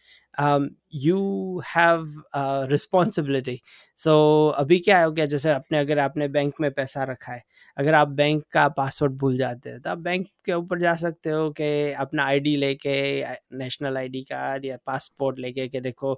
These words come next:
या ड्राइवर्स लाइसेंस के देखो, मेरा ये, मेरी आइडेंटिटी है, मैं भूल गया पासवर्ड, मेरे को आप दूसरा <laughs> पासवर्ड बना के दो, तो हो जाएगा, क्योंकि वो स-,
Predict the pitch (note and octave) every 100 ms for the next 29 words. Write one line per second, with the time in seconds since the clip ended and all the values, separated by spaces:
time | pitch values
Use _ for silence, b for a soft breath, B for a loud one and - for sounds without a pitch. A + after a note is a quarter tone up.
0 | B _ D3 C3+ C3 C3 B2 - B2+ -
1 | C3 B2 C3 B2+ C3 B2+ C3 C3 B2+ B2+
2 | C3+ B B _ _ _ _ C3+ C3 C3
3 | C#3 C3+ D3 F3 G3 G3+ F#3+ F#3 F3+ C#3
4 | B2+ D#3 F#3+ F#3 F3 E3+ E3 - E3+ D#3
5 | D#3 C3+ C#3 B2+ C3 C3+ D3+ C3 B2+ -
6 | F#3 C#3+ C#3+ C#3 - B2+ B2+ A#2+ B B
7 | - G3 F#3+ G#3+ A3+ D#3+ B2+ - F#3 G#3
8 | G3+